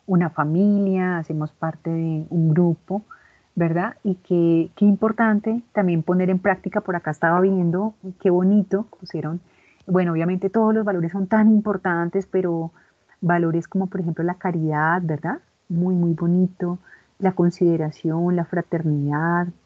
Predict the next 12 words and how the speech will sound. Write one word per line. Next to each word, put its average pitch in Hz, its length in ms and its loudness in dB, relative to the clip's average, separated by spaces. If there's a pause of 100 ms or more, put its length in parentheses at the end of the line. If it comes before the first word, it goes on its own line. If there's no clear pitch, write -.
(280)
la 175 120 4
esperanza, 165 680 2
¿verdad? 160 280 -2
La 180 120 0
gratitud. 175 720 0 (100)
Bueno, 175 300 -8 (320)
qué 170 80 0
tan 190 160 -2
importante 185 840 -2 (120)
ser, 160 220 -8 (300)
obviamente, 160 520 -8 (200)
gratos, 156 720 -2